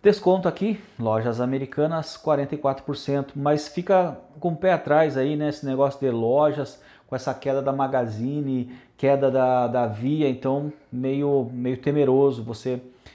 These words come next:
entrar aí em setor de varejo nesse momento. Pelo menos eu acho que pode cair mais. Valuation atual zero vírgula oito,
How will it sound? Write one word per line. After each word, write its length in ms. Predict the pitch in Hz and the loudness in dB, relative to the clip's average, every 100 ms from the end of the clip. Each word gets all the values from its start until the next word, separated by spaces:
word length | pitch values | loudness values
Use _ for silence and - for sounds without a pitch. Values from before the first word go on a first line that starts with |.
| _ - | _ -10
entrar 380 | 120 113 117 120 | -8 -4 2 2
aí 500 | 113 117 127 113 107 | 2 0 -2 -4 -4
em 80 | 107 | -8
setor 400 | - 113 123 117 | -6 -6 -2 -2
de 80 | |
varejo 460 | 117 120 113 113 120 | 2 2 2 -2 -4
nesse 200 | 117 123 | -6 -8
momento. 460 | 127 113 107 104 107 | -6 -4 -6 -8 -12
Pelo 220 | - 110 | -8 -6
menos 240 | 113 117 | -6 -6
eu 240 | 127 131 127 | -6 -4 -6
acho 240 | 127 - | -8 -12
que 280 | 139 143 - _ - - | -10 -10 -12 _ -18 -2
pode 260 | 123 120 | 0 0
cair 240 | - 127 139 | -2 0 0
mais. 400 | 90 92 - _ _ _ _ - - - - - | -4 -8 -14 _ _ _ _ -20 -20 -20 -20 0
Valuation 560 | 135 147 139 135 - | 4 6 4 2 -2
atual 380 | 123 - 117 113 | -6 -2 -2 -2
zero 320 | 107 120 120 | -2 -4 -4
vírgula 680 | 110 120 120 120 113 101 - _ _ _ _ _ - | -6 -8 -8 -6 -6 -6 -14 _ _ _ _ _ -2
oito, 340 | 214 - | -2 -2